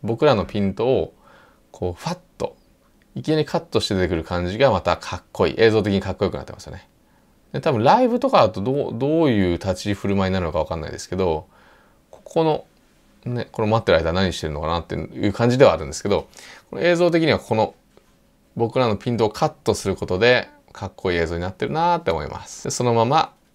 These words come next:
三人でいきますね。そう、真ん中。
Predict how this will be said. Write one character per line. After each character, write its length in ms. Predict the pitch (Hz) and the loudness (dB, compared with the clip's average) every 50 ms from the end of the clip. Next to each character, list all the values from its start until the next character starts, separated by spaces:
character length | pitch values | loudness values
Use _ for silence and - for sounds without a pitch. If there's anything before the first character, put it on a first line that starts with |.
| _ _ _ _ _ _ - _ _ | _ _ _ _ _ _ -20 _ _
三 340 | - - - - 90 80 78 | -18 -14 -10 -6 -6 -6 -6
人 140 | 76 69 - | -6 -10 -10
で 100 | - - | -14 -18
い 40 | - | -18
き 120 | - - | -16 -14
ま 140 | - 60 - | -12 -12 -10
す 140 | - - - | -10 -8 -4
ね。 360 | 117 127 135 139 139 139 - - _ _ _ _ _ _ _ _ _ _ _ _ _ _ _ _ _ _ _ _ _ _ _ _ _ _ | -2 0 0 0 0 -2 -6 -12 _ _ _ _ _ _ _ _ _ _ _ _ _ _ _ _ _ _ _ _ _ _ _ _ _ _
そ 320 | - - - 82 82 - - | -16 -12 -12 -12 -12 -12 -10
う、 40 | 95 | -6
真 140 | 90 87 | -6 -6
ん 100 | 85 82 | -4 -6
中。 340 | 80 78 78 - - - - | -8 -8 -8 -8 -8 -10 -10